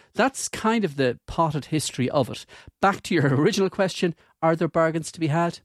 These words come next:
Yes. If you're in the market for something and it's selling at a substantial discount next, uh, week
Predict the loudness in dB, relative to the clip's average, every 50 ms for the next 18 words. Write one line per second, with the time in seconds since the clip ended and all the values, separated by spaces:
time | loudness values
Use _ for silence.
0 | _ _ _ _ _ _ _ _ _ 2 2 2 2 2 -2 -8 -8 _ _ _
1 | _ -2 0 2 4 4 6 6 6 4 4 4 4 2 2 0 -2 -4 -4 -4
2 | -4 -4 -2 -4 -4 -4 -4 -6 -6 -6 -8 _ _ _ _ _ _ _ 0 2
3 | 4 4 4 2 0 -2 -4 -4 -4 -4 -4 0 2 4 4 4 4 2 2 0
4 | 0 0 0 -2 -4 -6 -6 -4 -2 0 0 0 -2 -4 -6 -6 -4 -4 -6 -4
5 | -4 -4 -4 -4 -4 -8 -12 -18 -20 _ _ _ _ _ _ _ -2 -2 -2 -2
6 | -4 -10 -12 -16 -20 -20 -20 _ -2 0 2 2 2 2 0 0 -2 -2 -6 -12
7 | -20